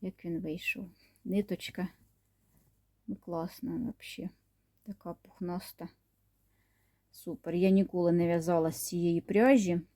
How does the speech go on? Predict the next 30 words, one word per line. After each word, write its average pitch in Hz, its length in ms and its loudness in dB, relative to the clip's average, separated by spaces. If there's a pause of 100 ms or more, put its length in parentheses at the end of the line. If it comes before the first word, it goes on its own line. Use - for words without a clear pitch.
(480)
і 185 360 0 (880)
мені 185 220 2
вона 175 200 2
подобається. 160 840 -6 (340)
Так 269 200 0
вона 196 200 6
трішки 196 400 0
при 170 140 -2
в'язанні, 180 600 6 (120)
м, 143 320 -4
сипеться, 175 540 -2
так 180 220 -4
як 170 160 -6
і 175 40 -2
ангора 220 500 6
обсипається, 196 680 -2
цей 175 160 -6
пушок. - 480 -8 (600)
Але, 202 640 6 (280)
ну, 262 160 6
для 175 180 0
мене 175 280 4
це - 180 -4
не 165 140 2
критично. - 720 -6
Можливо, 196 480 6
якщо, 190 360 4
е, 196 120 8 (360)
верхній 190 600 6
одяг, 214 460 6